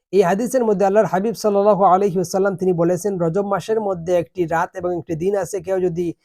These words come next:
দিনের বেলা রোজা রাখে, রাতের বেলা নামাজ পড়ে, তাহলে আল্লাহ সুবহানাহু ওয়া তাআলা তাকে এক ব-, এ,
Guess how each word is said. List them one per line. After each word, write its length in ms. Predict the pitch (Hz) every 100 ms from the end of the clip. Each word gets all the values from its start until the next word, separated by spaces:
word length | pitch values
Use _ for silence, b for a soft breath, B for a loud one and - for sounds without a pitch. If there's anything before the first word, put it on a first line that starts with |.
| _ _ 151
দিনের 300 | 185 190 196
বেলা 180 | 190
রোজা 300 | 180 170 185
রাখে, 200 | 185 185
রাতের 280 | 185 160 175
বেলা 220 | 175 170
নামাজ 440 | 160 165 160 185 -
পড়ে, 200 | 196 214
তাহলে 280 | 185 170 175
আল্লাহ 180 | 175 170
সুবহানাহু 360 | - 165 196
ওয়া 80 | 185
তাআলা 280 | 170 180 185
তাকে 280 | 170 165 175
এক 300 | 180 185 170
ব-, 220 | 190 190
এ, 200 | 170 160